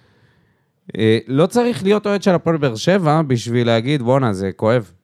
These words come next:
באמת, פשוט כואב כ-, כמישהו, לראות מישהו שחווה את הרגע הזה.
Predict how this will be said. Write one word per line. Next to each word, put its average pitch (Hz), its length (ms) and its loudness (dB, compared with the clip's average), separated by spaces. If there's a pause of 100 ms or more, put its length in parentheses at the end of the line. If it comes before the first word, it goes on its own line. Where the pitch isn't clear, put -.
(160)
באמת, 143 420 -4
פשוט 139 280 -8
כואב 175 440 2
כ-, - 40 -4 (640)
כמישהו, 143 920 0 (460)
לראות 151 280 4
מישהו 160 360 2
שחווה 123 720 -2
את 131 100 -2
הרגע 113 340 -4
הזה. 87 160 -10